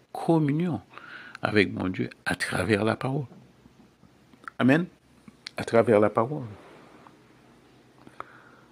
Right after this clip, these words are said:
Donc, marcher selon l'esprit,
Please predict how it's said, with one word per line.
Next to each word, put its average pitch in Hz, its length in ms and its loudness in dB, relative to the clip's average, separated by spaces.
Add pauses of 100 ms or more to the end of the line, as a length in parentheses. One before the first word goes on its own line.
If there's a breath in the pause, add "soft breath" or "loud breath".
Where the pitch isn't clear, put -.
(140)
Donc, 127 200 6 (140)
marcher 117 880 4 (1400)
selon 113 340 4
l'esprit, 107 560 -4